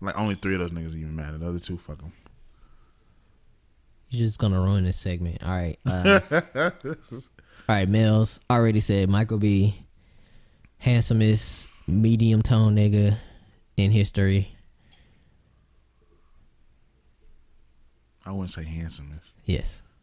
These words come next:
Speaker 1: He's not the handsomest.
Speaker 2: Yes.
Speaker 1: No, he's not.
Speaker 2: Absolutely.
Speaker 1: No, he's not.
Speaker 2: Uh, of course, Idris, 'cause I fucks, I fucks with Idris the long way. The dude is great.
Speaker 1: Idris could take anybody's girl,
Speaker 2: That dude
Speaker 1: bro.
Speaker 2: is great.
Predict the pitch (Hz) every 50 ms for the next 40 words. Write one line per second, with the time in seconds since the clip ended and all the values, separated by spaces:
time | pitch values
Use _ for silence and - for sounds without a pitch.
0 | _ _ - - - 92 87 82 80 - 80 80 78 80 78 - - - 76 78
1 | - 98 92 - - - - - - 101 87 73 69 67 69 - 160 156 78 -
2 | 73 71 - - - 90 90 - - - 53 57 58 57 55 90 90 80 73 73
3 | 76 73 76 73 71 65 - - - - 98 98 98 98 - - 120 - - 185
4 | 175 151 139 - - 113 113 113 104 - 98 92 92 90 92 - - - - -
5 | - _ _ _ - _ - - 127 135 165 175 - - 117 101 - - - -
6 | 117 120 - 127 113 - - 95 - - 98 90 87 90 87 - - 90 90 87
7 | 87 90 90 87 90 92 101 98 107 101 92 92 92 - - 87 85 82 - -
8 | 127 123 - - 117 104 - - 110 110 95 - - - - - - 90 101 107
9 | 104 107 107 101 95 92 92 92 95 95 104 - 92 104 117 120 95 92 107 101
10 | - 98 95 101 - - 101 92 90 87 92 -